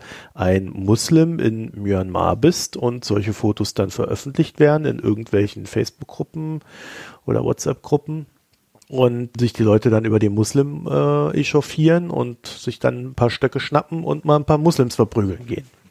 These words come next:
Ja? Dann bist du sofort im Bereich der Menschenrechtsverletzungen. Also die Unternehmen haben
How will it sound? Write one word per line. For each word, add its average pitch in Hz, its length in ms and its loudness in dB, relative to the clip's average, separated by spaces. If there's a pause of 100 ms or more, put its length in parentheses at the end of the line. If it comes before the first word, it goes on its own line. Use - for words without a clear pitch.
(140)
Ja? 113 200 -4 (640)
Dann 110 120 -10
bist - 200 -16
du - 20 -6
sofort 117 400 2
im 110 140 -6
Bereich 107 280 4
der 104 120 0
Menschenrechtsverletzungen. 101 1200 -4 (760)
Also 123 260 4 (180)
die 135 100 -4
Unternehmen 139 840 0
haben 165 720 2